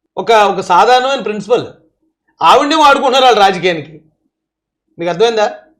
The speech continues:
ఇక సినిమా హీరోలు దొరికితే వాడుకోకుండా ఉంటారు వాళ్ళు. But ఇది అర్థం చేసుకోవాల్సిందిగా కోరుతున్నాను. అయితే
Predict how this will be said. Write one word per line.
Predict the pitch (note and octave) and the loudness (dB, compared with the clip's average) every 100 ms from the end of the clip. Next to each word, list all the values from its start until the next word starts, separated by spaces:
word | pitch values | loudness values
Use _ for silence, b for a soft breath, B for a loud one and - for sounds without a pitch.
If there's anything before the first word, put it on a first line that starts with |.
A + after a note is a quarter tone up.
| _ _ _ _ | _ _ _ _
ఇక | A3 | 0
సినిమా | A3 A#3 B3 | 2 2 2
హీరోలు | C4 C#4 A3 | 2 2 2
దొరికితే | B3+ A#3 | 2 2
వాడుకోకుండా | B3 A3 A3+ A#3 A#3+ | 2 2 2 0 -2
ఉంటారు | A#3 A#3 | -2 0
వాళ్ళు. | G#3 G#3+ - _ _ _ _ _ _ _ _ _ _ | 0 0 -6 _ _ _ _ _ _ _ _ _ _
But | F#3 | -12
ఇది | F#3 | -10
అర్థం | C#3 A#2+ D#3 | -10 -12 -12
చేసుకోవాల్సిందిగా | F3 E3+ F3 D#3 C3+ E3+ | -12 -10 -8 -8 -8 -10
కోరుతున్నాను. | F#3 C#3 C3 C3+ B2 | -8 -8 -12 -14 -16
అయితే | B2 E3 A3+ G3+ F#3+ | -8 0 2 2 0